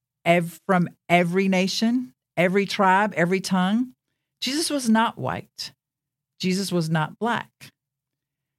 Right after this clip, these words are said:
Jesus was very likely in the middle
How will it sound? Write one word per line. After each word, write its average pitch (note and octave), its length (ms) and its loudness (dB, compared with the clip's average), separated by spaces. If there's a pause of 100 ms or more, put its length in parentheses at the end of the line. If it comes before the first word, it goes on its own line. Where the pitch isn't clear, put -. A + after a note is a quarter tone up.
Jesus C4 400 -2
was G3+ 340 2 (140)
very A#3+ 380 2
likely D3 680 -2 (180)
in E3+ 140 4
the E3+ 80 2
middle E3+ 580 0